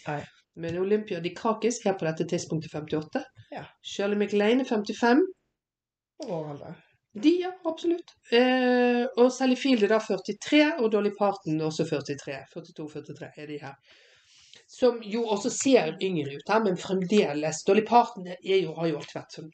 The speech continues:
Speaker 2: ageless.
Speaker 1: Ja.
Speaker 2: Men de gjør også Sally Field er gamlere enn hun er, med
Speaker 1: Ja,
Speaker 2: noe
Speaker 1: virkelig.
Speaker 2: tullete hår og klær og sånn.
Speaker 1: Virkelig.
Speaker 2: Men de, med at Olympia Dukakis og Shirley MacLaine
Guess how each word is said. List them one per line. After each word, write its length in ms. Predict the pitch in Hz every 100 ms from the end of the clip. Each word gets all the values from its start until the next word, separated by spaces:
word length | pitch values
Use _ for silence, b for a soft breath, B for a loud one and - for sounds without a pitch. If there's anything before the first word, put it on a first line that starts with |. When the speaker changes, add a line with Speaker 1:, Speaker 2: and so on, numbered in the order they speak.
| -
Speaker 2:
ageless. 540 | 127 127 - - - - _ _ _ -
Speaker 1:
Ja. 80 | - _ _ _ B B B B B _
Speaker 2:
Men 120 | 190
de 80 | 220
gjør 400 | 220 262 208 180 170
også 120 | 254
Sally 300 | 208 175 170
Field 320 | 208 160 147
er 160 | 160 160
gamlere 320 | 156 175 156
enn 140 | 147
hun 80 | 180
er, 80 | 180
med 80 | 165
Speaker 1:
Ja, 140 | 180
Speaker 2:
noe 80 | 160
Speaker 1:
virkelig. 160 | 160 165
Speaker 2:
tullete 300 | 170 160 160
hår 240 | 160 139
og 80 | 143
klær 320 | 151 139 127
og 80 | 131
sånn. 160 | 185 208
Speaker 1:
Virkelig. 240 | - 131 B B _
Speaker 2:
Men 160 | 190 190 185
de, 80 | 240 214 190
med 160 | 196 196
at 180 | 190 185
Olympia 400 | 190 185 185 180
Dukakis 440 | 180 202 196 156
og 60 | 156
Shirley 220 | 165 156
MacLaine 380 | 165 170 165 151